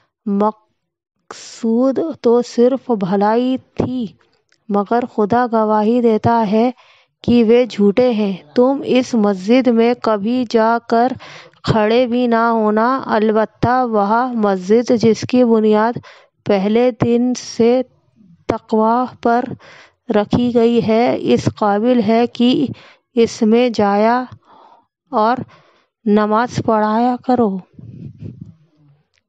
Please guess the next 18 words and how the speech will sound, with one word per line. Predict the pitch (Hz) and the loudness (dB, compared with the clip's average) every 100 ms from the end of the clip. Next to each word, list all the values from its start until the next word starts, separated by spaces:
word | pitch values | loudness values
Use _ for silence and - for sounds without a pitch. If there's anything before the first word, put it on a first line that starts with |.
| _ _ _ _ _ _ | _ _ _ _ _ _
इसमें | 247 - 240 262 262 | -2 0 0 2 2
ऐसे | 240 208 - 262 | 2 0 0 2
लोग | 240 233 240 240 | 2 2 2 2
हैं | 196 226 240 262 214 - | 2 2 2 -2 -6 -10
जो | 277 226 240 | -12 -2 -2
पाक | 240 - 208 220 - | -2 -2 -2 -2 -4
रहने | 226 240 208 226 240 247 240 _ _ - | -2 0 2 2 2 0 -4 _ _ -2
को | 233 | -2
पसंद | 240 240 - 240 247 | 0 -4 -2 -2 -2
करते | 240 220 208 240 233 | -2 -2 -2 0 2
हैं, | 220 254 262 _ _ _ _ _ _ _ _ _ _ _ _ _ _ _ _ | 0 -2 -6 _ _ _ _ _ _ _ _ _ _ _ _ _ _ _ _
और | 220 233 | -2 -2
खुदा | 233 226 220 240 | -2 -2 0 -2
पाक | 254 - 214 240 254 | -2 -2 0 0 0
रहने | 233 214 233 | 0 0 0
वाल-, | 233 214 214 226 269 269 | 2 0 0 -2 -4 -2
वाले | 214 202 202 208 233 247 | -2 0 0 2 0 2
ही | 233 240 254 | 2 0 -2